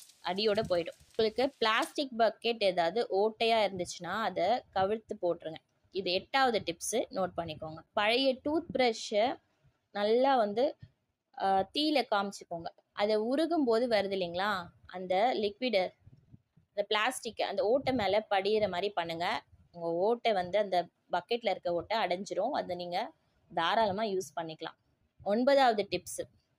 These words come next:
எப்பொழுதாவது உபயோகிக்கிற ஷூல ரச கற்பூர உருண்டைய அதுக்குள்ள போட்டு வைங்க. ஏன்னா shoes தான் வந்து இந்த மழை காலத்துலலாம் பார்த்தீங்கன்னா ரொம்பவே துர்நாற்றம் அடிக்கும் இல்லைங்களா,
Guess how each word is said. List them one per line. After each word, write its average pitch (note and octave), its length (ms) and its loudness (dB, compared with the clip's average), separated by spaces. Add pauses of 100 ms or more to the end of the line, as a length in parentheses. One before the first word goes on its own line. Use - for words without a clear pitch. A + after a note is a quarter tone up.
எப்பொழுதாவது B3 1120 2
உபயோகிக்கிற G3 560 0 (140)
ஷூல - 440 -2 (460)
ரச F#3+ 300 -2
கற்பூர A#3 380 0
உருண்டைய F3 420 0 (640)
அதுக்குள்ள F3+ 300 0
போட்டு A#3 340 0
வைங்க. E3+ 240 0 (420)
ஏன்னா B3 180 0
shoes D#4 420 -2
தான் B3 180 2
வந்து A3+ 180 0
இந்த G#3+ 140 -2
மழை G3 260 2
காலத்துலலாம் A#3+ 540 2
பார்த்தீங்கன்னா G3 360 -2
ரொம்பவே A3 520 0 (480)
துர்நாற்றம் B3+ 640 0
அடிக்கும் F3 380 -2
இல்லைங்களா, E3+ 460 -2